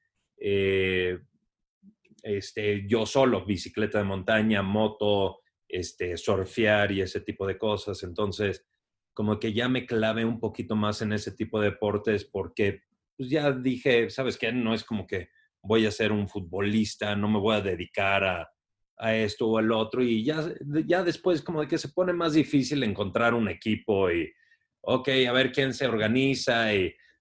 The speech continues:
la mitad de tus amigos están crudos,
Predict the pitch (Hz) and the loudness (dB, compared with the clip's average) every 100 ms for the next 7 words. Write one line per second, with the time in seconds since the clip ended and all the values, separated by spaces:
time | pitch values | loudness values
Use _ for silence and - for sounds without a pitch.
0 | - 107 110 104 120 127 123 117 - 98 | -4 0 2 0 0 0 0 -2 -4 -4
1 | 110 113 113 107 - 110 107 - 127 131 | 0 2 2 0 -2 -2 -2 2 6 6
2 | 120 117 113 - | 6 6 4 -2